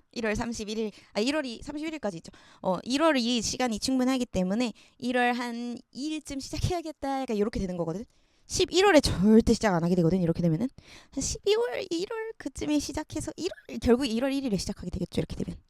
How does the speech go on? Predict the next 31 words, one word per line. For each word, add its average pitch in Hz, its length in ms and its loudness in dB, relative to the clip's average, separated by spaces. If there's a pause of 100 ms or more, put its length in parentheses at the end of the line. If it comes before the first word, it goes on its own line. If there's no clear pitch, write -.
(480)
그러니까 - 160 -8
그냥 196 240 -8 (680)
사고방식을 240 540 -2
바꿔라. - 380 -8
요렇게 - 300 -4
생각하지 254 420 -2
말고 165 260 -8
그냥 190 320 -6 (360)
겨울까지 196 420 -4
끝내자. - 360 -18 (1600)
조금 - 240 -6
더 269 60 0
가까워 214 380 4
보이지 165 260 0
않아? 180 160 -2
이렇게 170 220 -6
하면은. 202 240 -8 (1300)
"야, 175 80 -10
지은아, 196 280 -4 (480)
이거 185 160 -10
꼭 - 260 -12
겨울까지 196 520 -6
사탐, 214 380 -6 (540)
겨울까지 - 320 2
끝내자." 220 300 0 (420)
좀 403 200 0
더 370 60 -2
가까워 233 300 2
보이지 208 180 0
않나요? 175 280 -8
그러면은 185 300 -6